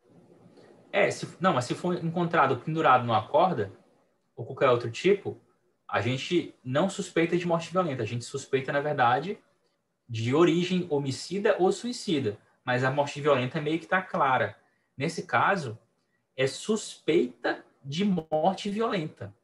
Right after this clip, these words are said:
Esse que é a chave, tá bom? A gente não suspeita da morte.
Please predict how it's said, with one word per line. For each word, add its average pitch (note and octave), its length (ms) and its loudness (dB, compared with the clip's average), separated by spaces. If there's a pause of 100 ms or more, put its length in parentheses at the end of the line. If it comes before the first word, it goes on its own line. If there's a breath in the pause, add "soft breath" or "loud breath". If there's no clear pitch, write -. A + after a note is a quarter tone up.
(160)
Esse F3+ 260 0
que - 100 -2
é E3 40 2
a E3 40 0
chave, - 540 -2 (320)
tá G#2 80 -12
bom? C#3+ 320 -4 (280)
A - 80 -8
gente C3+ 180 -4
não F#3 100 2
suspeita - 760 0 (460)
da E3+ 140 2
morte. - 560 0